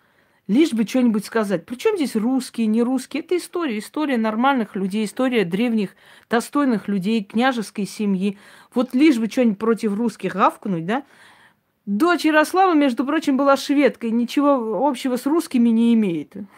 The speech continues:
<laughs> Очень остроумно, конечно, но вам к с-, психиатру, реально. Честное слово. Ярослав Мудрый был русский князь,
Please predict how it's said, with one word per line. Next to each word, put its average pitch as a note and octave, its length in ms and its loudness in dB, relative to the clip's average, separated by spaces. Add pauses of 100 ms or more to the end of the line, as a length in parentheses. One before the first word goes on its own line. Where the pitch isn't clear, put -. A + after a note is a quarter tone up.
(300)
<laughs> A#3+ 1040 -4
Очень A#3+ 280 0
остроумно, B3+ 600 4
конечно, F#3+ 480 0
но G3 160 0
вам A#3 180 2
к - 80 -14
с-, - 80 -16
психиатру, F3 880 -4 (140)
реально. D#3+ 480 -6 (1000)
Честное B3 320 -6
слово. F3 400 -10 (2250)
Ярослав C4 460 2
Мудрый A#3 340 2
был G3+ 240 -2
русский G3+ 380 -4
князь, C4+ 500 -4